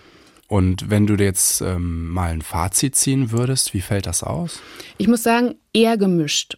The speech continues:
Speaker 2: Mein Fußabdruck war in dem Bereich ja schon nicht besonders hoch.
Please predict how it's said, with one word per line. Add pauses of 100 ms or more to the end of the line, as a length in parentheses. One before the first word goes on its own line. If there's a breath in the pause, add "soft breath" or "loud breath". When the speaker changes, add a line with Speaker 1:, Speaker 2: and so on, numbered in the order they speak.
Speaker 2:
Mein
Fußabdruck
war
in
dem
Bereich
ja
schon
nicht
besonders
hoch.